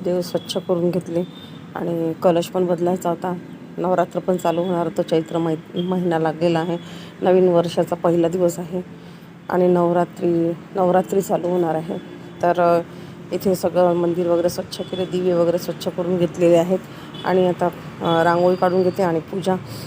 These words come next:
तर इथे जे आपण जे सुरुवातीपासून लिहितो देवाचं नाव ते आणि छोटीशी गुढीची रांगोळी काढणार आहे. तर, अ, चला आणि व्हिडिओ पूर्ण बघा, कारण, अ,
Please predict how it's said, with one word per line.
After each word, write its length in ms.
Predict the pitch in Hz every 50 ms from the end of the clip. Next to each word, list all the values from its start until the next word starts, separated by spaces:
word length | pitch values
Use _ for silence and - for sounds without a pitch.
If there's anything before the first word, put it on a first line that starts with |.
| - - - -
तर 60 | 180
इथे 400 | 170 - - 190 170 165 165 165 156 - - - - 165
जे 80 | 180 185
आपण 380 | 190 - 190 190 185 185 185 170 156 - - - - - - - - - 175 - - - - - - - - - - - - - -
जे 200 | 208 208 185 - - - - - - -
सुरुवातीपासून 520 | - 202 196 196 185 - - 185 - 208 196
लिहितो 380 | 190 185 180 180 - - 185
देवाचं 380 | 170 175 175 175 170 143 - 180
नाव 140 | 175 170 165 160 - - - - - - - - - 160
ते 100 | 160 -
आणि 300 | - - - 202 208 202 -
छोटीशी 500 | 220 220 - 214 202 - 208 202 196 196
गुढीची 640 | 190 - 196 175 185 180 190 180 - - 202 190 180
रांगोळी 340 | 170 165 165 165 170 175
काढणार 340 | 165 175 175 160 170 165 160
आहे. 200 | 165 165 175 180 190 - - - - - - - - - - -
तर, 400 | 180 175 170 170 175 170 165 160
अ, 140 | 160 160 -
चला 280 | - 190 180 175 170 180 175 - - - - - - -
आणि 140 | - 180 185
व्हिडिओ 280 | 185 214 208 196 214 214
पूर्ण 320 | 214 - 196 190 196 190
बघा, 340 | 180 175 170 160 165 180 180 175 - - - - - - - - - - -
कारण, 260 | 175 180 180 180 180 180 180 180
अ, 340 | 175 175 170 170 170 170